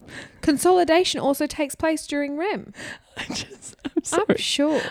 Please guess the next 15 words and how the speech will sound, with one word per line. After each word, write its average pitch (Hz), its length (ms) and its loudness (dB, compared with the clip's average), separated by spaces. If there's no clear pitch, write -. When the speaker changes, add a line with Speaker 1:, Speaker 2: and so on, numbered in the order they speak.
Speaker 2:
I - 80 6
was - 180 2
listening 359 420 6
to - 120 4
that, - 320 4
and 208 180 6
then 208 280 8
when 214 180 6
you 277 100 10
<laughs> - 40 -2
said - 240 4
it - 220 2
commits 214 840 2
to - 160 4
memory, 180 560 0